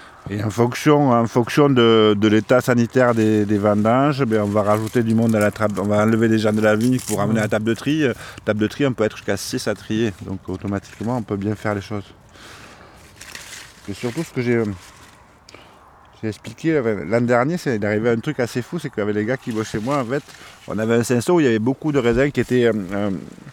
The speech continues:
Speaker 1: le cinceau, ça a une peau qui est très, très fine, mais qui gonfle souvent, et où on peut avoir des... Euh, l'impression que c'est, il y a de la pourriture, mais c'est pas une vraie pourriture, quoi. C'est vraiment, euh, un flétrissement. Et donc, ils avaient jeté beaucoup de raisins.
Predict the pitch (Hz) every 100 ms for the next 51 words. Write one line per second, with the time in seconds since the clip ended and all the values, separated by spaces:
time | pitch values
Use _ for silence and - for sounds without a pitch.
0 | - - - - 107 135 127 175 156 123
1 | 117 139 131 120 - - 139 - 147 123
2 | 104 101 - 113 120 131 113 - 117 127
3 | 165 147 - 110 117 113 107 107 120 113
4 | 113 123 113 113 107 104 95 80 - -
5 | _ - - - - - _ _ 107 101
6 | 117 147 135 165 139 117 127 113 110 107
7 | 110 107 - 123 127 - 175 147 117 127
8 | 123 123 - 123 123 123 113 101 110 107
9 | 127 120 110 104 - - - - 101 104
10 | 104 123 123 120 123 110 80 110 147 113
11 | 107 107 120 135 165 151 - 143 131 127
12 | 143